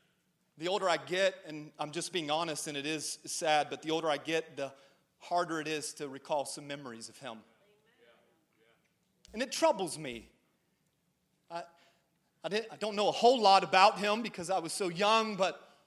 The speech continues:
but, but I do know that he was a good man. He was a great man. Uh, there, there are so many stories that I could try to tell you, but one of them just kinda struck a chord with me this week. Uh,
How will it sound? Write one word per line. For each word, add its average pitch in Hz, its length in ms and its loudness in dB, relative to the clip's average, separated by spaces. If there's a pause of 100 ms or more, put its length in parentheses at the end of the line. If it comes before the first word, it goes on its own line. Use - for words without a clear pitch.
(220)
but, 196 160 2
but 202 120 4
I 285 200 10
do 262 160 2
know 226 200 6
that 180 160 0
he 226 100 0
was 185 140 -4
a 190 40 0
good 175 280 -2
man. 123 320 -4 (1080)
He - 60 -20
was 226 60 -6
a 180 100 -4
great 190 340 -2
man. 135 300 -6 (400)
Uh, 165 80 -2
there, 180 260 -4
there 180 140 -4
are 143 140 -2
so - 200 -8
many 180 160 -10
stories 170 440 -8
that 156 80 -4
I 151 80 2
could 151 220 -8 (300)
try 165 220 0
to 143 80 -6
tell 160 220 -4
you, 151 160 -6
but 147 200 -8
one 165 220 -6
of 147 80 -4
them 143 140 -12
just 143 180 -12
kinda 143 160 -8
struck - 300 -10
a 139 60 -14
chord 147 300 -6
with 139 140 -12
me 139 120 -12
this 135 260 -12
week. 139 280 -12
Uh, 127 140 -4